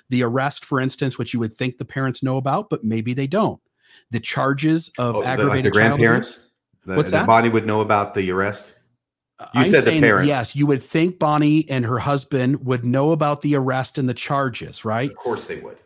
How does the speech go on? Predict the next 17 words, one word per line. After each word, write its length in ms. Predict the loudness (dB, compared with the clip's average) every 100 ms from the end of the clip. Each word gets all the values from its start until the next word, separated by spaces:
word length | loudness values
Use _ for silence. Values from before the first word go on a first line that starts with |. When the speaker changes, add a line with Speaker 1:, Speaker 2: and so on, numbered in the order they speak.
| _ -12
Speaker 1:
Sure. 320 | -2 -2 -2
So 160 | -4 -2
the 100 | -2
quote, 380 | 0 0 2
"The 280 | 0 0 0
answer 320 | 0 -2 -2
was 220 | 0 -2 -4
so 300 | -2 0 0
far 340 | 0 0 0
from 300 | -2 -2 0
my 160 | 0 -2
thoughts 420 | -2 -2 -2 -4
that 220 | -6 -2
Derek 340 | 0 0 -2
is 200 | -4 -6
gonna 200 | -4 -2
die." 420 | 0 -2 -4 -8